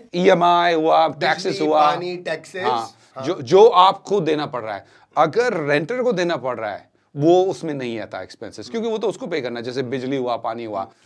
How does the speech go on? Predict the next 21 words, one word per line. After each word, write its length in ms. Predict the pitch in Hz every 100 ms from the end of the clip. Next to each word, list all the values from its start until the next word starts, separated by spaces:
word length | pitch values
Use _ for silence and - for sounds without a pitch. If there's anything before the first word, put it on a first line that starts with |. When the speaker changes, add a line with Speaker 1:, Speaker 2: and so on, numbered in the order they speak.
| - _
Speaker 1:
तो, 140 | 170 180
तो 220 | - 190
अगर 600 | - 170 175 254 247 226 -
ये 480 | 143 123 165 185 202
इसमें 380 | 185 160 180 165
से, 240 | 185 175
अ, 160 | 160 139
पॉजिटिव 460 | 139 139 147 175
कैश 220 | 160 139
फ्लो 100 | 147
आता 200 | 139 117
है 80 | 127
ना, 80 | 185 - _ -
इसका 360 | 156 151 208 196
भी 220 | 165 180
एक 340 | 165 160 156
परसेंटेज 520 | 147 - 143 139 147
है 160 | 131 135
इंडिया 260 | 123 123 120
में। 280 | 107 123 - _ -
Usually 680 | 113 160 233 170 147 139